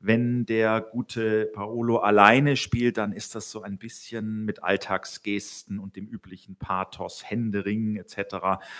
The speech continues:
Also da kommt ja auch die Personenführung von Loy so ein bisschen an die Grenzen, wie auch übrigens bei den Statisten. Da gibt's sehr, sehr, sehr, sehr viele. Äh, wenn die zum Beispiel Krieg führen, dann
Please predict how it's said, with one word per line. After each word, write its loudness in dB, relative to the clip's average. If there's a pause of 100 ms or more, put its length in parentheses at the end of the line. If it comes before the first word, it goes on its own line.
(220)
Also -8
da 2
kommt 0
ja 2
auch -4
die -8
Personenführung -4
von -6
Loy 2
so -4
ein -6
bisschen -8
an -8
die -8
Grenzen, -2
wie -2
auch -4
übrigens -2
bei 0
den 0
Statisten. -6
Da -4
gibt's -10
sehr, 2
sehr, 0
sehr, -2
sehr -4
viele. 0 (500)
Äh, -4
wenn 4
die 2
zum -2
Beispiel -2
Krieg -2
führen, -2
dann -6